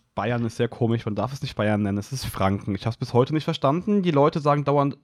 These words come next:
„Mahlzeit“ und ich sage „Danke“, weil ich glaube, dass sie mir einen guten Appetit wünschen wollen, aber es ist ein „Hallo“. Ich verstehe nicht, was in diesem Bundesland passiert. Egal, die beiden Folgen. Ähm, F-, Folge sieben war für mich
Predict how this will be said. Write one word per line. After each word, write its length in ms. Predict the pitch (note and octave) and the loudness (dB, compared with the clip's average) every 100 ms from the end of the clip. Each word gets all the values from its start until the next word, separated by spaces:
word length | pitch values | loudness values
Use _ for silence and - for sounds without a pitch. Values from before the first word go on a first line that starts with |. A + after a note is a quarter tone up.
| _ | _
„Mahlzeit“ 720 | B2+ A2+ B2+ F3 - E3 G3 | 2 4 4 2 0 -2 0
und 80 | C#3 | -2
ich 100 | B2 | -2
sage 240 | C3+ A#2+ A2 | 0 0 0
„Danke“, 440 | G#2 D#3 G3+ G#3 | 0 0 2 2
weil 100 | B2+ | 0
ich 80 | A#2+ | -2
glaube, 260 | B2+ B2 C3+ | 0 0 0
dass 60 | |
sie 80 | C3 | 0
mir 80 | B2 | -2
einen 100 | B2+ | -2
guten 160 | C#3+ | -2
Appetit 320 | B2+ A2 E3 D#3+ - | -2 -2 -8 -10 -10
wünschen 340 | D3 E3+ F#3 D#3 | -6 -4 -2 2
wollen, 280 | D#3 E3+ | 2 0
aber 180 | - B2 | -2 -2
es 100 | A#2+ | -2
ist 120 | B2 | -4
ein 80 | A#2 | -2
„Hallo“. 360 | A2 G#2+ E3 A3 - - - | 0 4 6 4 2 -12 -2
Ich 120 | D3+ | 0
verstehe 300 | D#3 - C#3 | 0 2 4
nicht, 200 | C#3+ D3 | 4 0
was 80 | C3+ | -2
in 60 | |
diesem 160 | C3 B2 | -2 -2
Bundesland 360 | G#2+ G2+ G#2 A#2+ | -4 -4 -6 -8
passiert. 320 | - - - - - - | -4 -4 -4 -14 -18 0
Egal, 300 | F3 F3+ F#2+ - C3+ - | 6 6 6 -4 -12 -8
die 60 | D3+ | 2
beiden 260 | D3 E3+ G3 | 4 4 2
Folgen. 400 | C3 G#2+ G2+ G#2 - - - | 0 0 -2 -6 -12 -12 -4
Ähm, 380 | A#2+ A#2+ - - | -2 -2 -4 -12
F-, 480 | - - - - - | -20 -20 -20 -20 -4
Folge 280 | D#3+ D3+ | 0 2
sieben 260 | C3+ F3 D#3+ | 2 2 2
war 100 | C3 | 0
für 120 | - | 0
mich 380 | B2 A#2+ - - | -2 -2 -6 -18